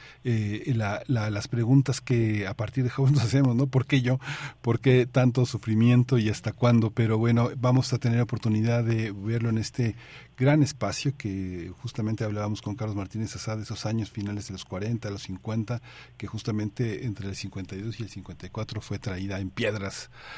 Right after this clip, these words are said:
esta capilla gótica y que tiene su po-, hay un portal de Guanajuato, mu-, es, hay, es una oportunidad para verlo, no hay oportunidad de aburrirse con Job, pero es un pretexto para ver también esta, esta, esta obra tan interesante del coleccionismo mexicano.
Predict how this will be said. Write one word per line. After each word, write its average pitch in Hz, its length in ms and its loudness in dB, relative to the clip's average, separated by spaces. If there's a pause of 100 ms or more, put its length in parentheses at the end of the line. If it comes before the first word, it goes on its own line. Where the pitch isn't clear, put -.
(140)
esta 104 400 -4
capilla 107 480 -4
gótica 107 640 -4
y 120 220 -2
que - 140 -6
tiene 156 320 2
su - 160 -4
po-, 104 200 -4
hay 139 100 0
un 180 80 0
portal 127 300 -4
de 117 80 0
Guanajuato, 107 480 -2
mu-, 120 160 -2
es, 147 200 0
hay, 156 240 2
es 156 160 0
una 160 120 6
oportunidad 123 600 4 (440)
para 113 180 0
verlo, 131 240 6
no 127 80 6
hay 131 80 8
oportunidad 110 480 0
de 113 60 2
aburrirse 107 360 -2
con 98 140 -4
Job, 131 300 -2
pero 123 280 0 (360)
es - 120 -4
un 117 60 2
pretexto 107 420 -4
para 95 220 -6
ver 95 140 -6
también 98 260 0
esta, 95 380 -6 (400)
esta, 101 400 -4
esta - 240 -4
obra 98 160 -4
tan 92 180 -4
interesante 92 540 -6
del 92 100 -8
coleccionismo 95 720 -4
mexicano. 120 600 -2